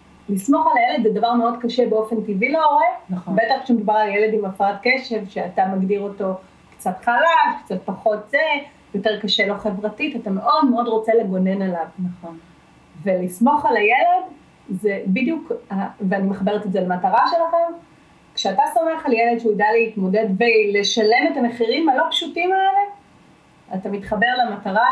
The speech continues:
Speaker 1: של להעלות לו את הדימוי העצמי ולעצמאות.
Speaker 2: אני יכולה להגיד שלא באמת הרגשתי שאני סומכת, אבל זה היה המלחמה שלי עם עצמי. המנטרה שלי, אה, איתו, כלפי חוץ הייתה,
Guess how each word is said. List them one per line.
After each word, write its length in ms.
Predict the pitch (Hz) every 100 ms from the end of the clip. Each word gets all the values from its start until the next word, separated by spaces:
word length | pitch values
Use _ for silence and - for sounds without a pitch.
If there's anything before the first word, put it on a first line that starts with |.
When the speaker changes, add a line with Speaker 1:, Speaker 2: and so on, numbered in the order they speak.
| -
Speaker 1:
של 120 | 196
להעלות 380 | 170 165 185 190
לו 60 | 190
את 60 |
הדימוי 400 | 180 160 180 190
העצמי 680 | 180 175 - 240 269 269 240
ולעצמאות. 680 | 190 180 175 - 185 165 - - - _ -
Speaker 2:
אני 80 | 185
יכולה 180 | 208 208
להגיד 160 | 247
שלא 300 | 247 202 214
באמת 360 | 214 226 226 220
הרגשתי 420 | 196 202 202 226
שאני 300 | - 196 175
סומכת, 460 | 175 175 202 - 170 - _ _ - - -
אבל 340 | 185 196 190 190
זה 240 | 196 180 196
היה 300 | 196 208 208
המלחמה 520 | 202 196 202 196 196
שלי 300 | 190 214 185
עם 100 | 170
עצמי. 500 | 160 - 185 185 160 - _ - - -
המנטרה 540 | 175 175 196 240 269 254
שלי, 580 | - 202 240 240 - - 190
אה, 40 | 180 180
איתו, 260 | 185 175 240 233
כלפי 260 | 196 185 220
חוץ 200 | 233 240
הייתה, 240 | 202 196